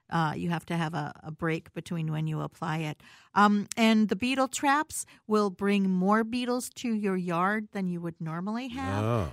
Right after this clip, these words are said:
Speaker 1: So the university is suggesting not using the beetle traps. If you have a large yard and the beetles are over in your raspberries and you're, it's not gonna bother your neighbor, you, if you wanna use a trap, put the traps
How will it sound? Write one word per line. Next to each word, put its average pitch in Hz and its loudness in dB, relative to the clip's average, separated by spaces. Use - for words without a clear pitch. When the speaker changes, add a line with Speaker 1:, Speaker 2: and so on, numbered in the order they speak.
Speaker 1:
So 226 0
the 220 0
university 226 0
is 214 -4
suggesting 196 -4
not 180 -2
using 254 -4
the 254 -6
beetle 254 -4
traps. 254 -8
If - -2
you 330 4
have 294 2
a 233 2
large 202 2
yard 175 0
and 202 0
the 202 -4
beetles 208 -2
are 190 -4
over 196 -2
in 202 0
your 180 0
raspberries 180 -2
and 170 2
you're, 170 -4
it's - -10
not 226 -2
gonna 220 -2
bother 190 4
your 170 -4
neighbor, 175 0
you, 262 2
if 208 -2
you 220 0
wanna 220 2
use 233 -2
a 214 -6
trap, 208 -4
put - -6
the - -16
traps - -6